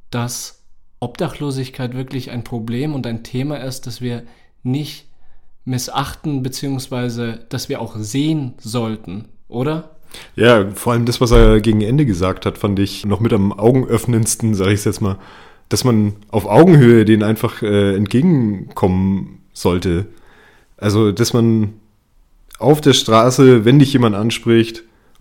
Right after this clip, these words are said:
Speaker 2: oder du jemanden siehst, dass du ihn einfach mal ansprichst oder so. Und selbst wenn du kein Geld dabei hast, einfach wirklich nur die Aufmerksamkeit würde schon reichen.
Speaker 1: Würde schon reichen. Und ich meine,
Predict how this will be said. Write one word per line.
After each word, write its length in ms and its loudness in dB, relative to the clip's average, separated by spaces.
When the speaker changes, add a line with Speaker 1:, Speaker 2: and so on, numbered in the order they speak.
Speaker 2:
oder 460 8
du 200 6
jemanden 500 4
siehst, 640 0
dass 240 -2
du 200 8
ihn 200 4
einfach 320 -2
mal 120 -2
ansprichst 600 -6
oder 160 -4
so. 240 -8
Und 360 0
selbst 280 4
wenn 80 4
du 80 4
kein 200 2
Geld 140 6
dabei 220 0
hast, 220 -4
einfach 440 -4
wirklich 500 -2
nur 440 4
die 140 -2
Aufmerksamkeit 960 -2
würde 260 4
schon 180 -4
reichen. 340 -6
Speaker 1:
Würde 300 -2
schon 240 -4
reichen. 400 -6
Und 120 -2
ich 120 -4
meine, 220 -2